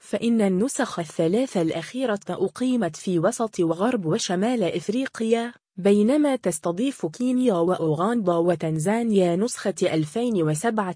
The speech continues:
وعشرون في شرق القارة، ما يعزز شعور دول الجنوب بأن دورها قد حان.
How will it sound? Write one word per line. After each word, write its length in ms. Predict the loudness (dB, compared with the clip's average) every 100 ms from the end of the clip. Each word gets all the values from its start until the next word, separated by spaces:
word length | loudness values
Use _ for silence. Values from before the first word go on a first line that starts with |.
| -4
وعشرون 760 | 0 0 0 -2 -2 -2 -2
في 240 | -2 -4 -4
شرق 340 | -2 -4 -4
القارة، 680 | -6 -2 0 0 0 -2 -4 _ -4
ما 220 | 0 2
يعزز 680 | 2 2 2 0 2 0 0
شعور 460 | -2 -2 0 0
دول 340 | 0 2 2 2
الجنوب 600 | 0 0 0 0 0 0
بأن 380 | 0 2 2 2
دورها 560 | 2 2 0 0 -4
قد 280 | -2 -4 -4
حان. 560 | -6 -4 -2 -2 -4